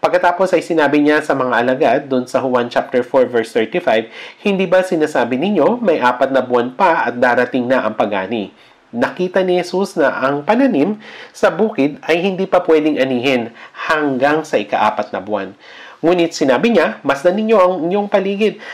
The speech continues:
at inyong tingnan ang mga bukid na mapuputi na upang anihin."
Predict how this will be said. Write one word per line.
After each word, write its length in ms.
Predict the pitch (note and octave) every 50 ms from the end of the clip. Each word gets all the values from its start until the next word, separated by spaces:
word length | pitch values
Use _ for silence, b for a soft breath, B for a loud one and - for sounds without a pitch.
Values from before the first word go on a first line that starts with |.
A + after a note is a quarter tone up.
| B B -
at 180 | - - - -
inyong 480 | - D#3+ E3+ E3+ F3 G#3 B3 A#3+ A3+ -
tingnan 320 | G3+ F3+ F3+ F#3 G3+ G3+
ang 160 | F3 D3 D3+ D#3
mga 180 | D3 C#3+ C3+ B2+
bukid 340 | C#3 F3 F#3+ F#3 - C#3+ A#2+ B2
na 80 | C3+ C3+
mapuputi 680 | D3 E3 E3 F3 D#3+ - D#3 D3+ - D3+ C3+ B2+ B2+ - - _
na 220 | - C#3+ C#3 A#2+ G#2+ -
upang 320 | D#3+ F3 F3 D#3 C#3 A2+ A#2
anihin." 480 | A2+ A2+ G#2 - C3 B2 A2 G#2+ -